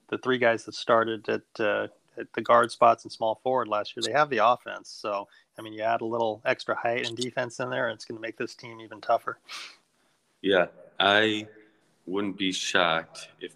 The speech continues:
Speaker 2: they, I mean, they could, but they, they probably won't even have any guys that are,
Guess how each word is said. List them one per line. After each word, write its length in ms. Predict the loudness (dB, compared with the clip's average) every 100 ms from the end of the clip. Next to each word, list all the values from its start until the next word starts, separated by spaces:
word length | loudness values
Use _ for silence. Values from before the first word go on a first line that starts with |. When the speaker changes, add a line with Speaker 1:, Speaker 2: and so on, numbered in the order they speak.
| -4
Speaker 2:
they, 380 | -2 -2 -6 -12 -18 -4
I 40 |
mean, 220 | 0 2 0 -12 _ _
they 80 | -2
could, 380 | 0 4 2 4
but 240 | 2 2 -4 -20 _ -20 -20 _ _ _ _ _ _ _ -4
they, 220 | 2 4
they 140 | 4
probably 260 | 4 4 6
won't 160 | 4
even 260 | 2 0 0
have 220 | -2 0
any 160 | 0 0
guys 420 | 0 0 -2 -4 -2
that 120 | -2
are, 320 | 0 -2 -4